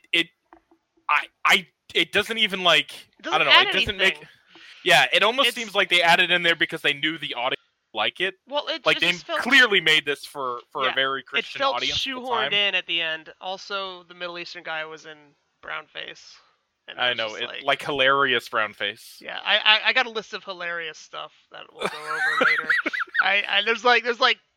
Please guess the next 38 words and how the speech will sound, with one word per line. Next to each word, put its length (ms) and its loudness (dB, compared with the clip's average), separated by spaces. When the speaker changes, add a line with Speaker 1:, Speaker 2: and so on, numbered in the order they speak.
Speaker 2:
thirteen 460 -8
or 40 -8
fifteen 440 -6
items 320 -6
on 160 -12
this 200 -16
list. 540 -18
Speaker 1:
Yeah, 220 2
and 120 -2
it 40 4
was 140 -2
actually, 380 0
um, 340 0
really 240 -2
interesting 380 -8
'cause 120 -14
I 60 -4
was 160 -6
actually 240 -6
looking 220 -6
at 160 -2
criticisms 580 -10
of 80 -18
the 40 -20
film 240 -10
originally, 600 -4
and, 240 -2
like, 140 2
Speaker 2:
Mm-hmm. 80 -6
Speaker 1:
one 100 4
of 80 -2
them 140 -2
was 200 -4
that 140 0
it 80 -2
was 120 -14
too 160 -10
long. 380 -4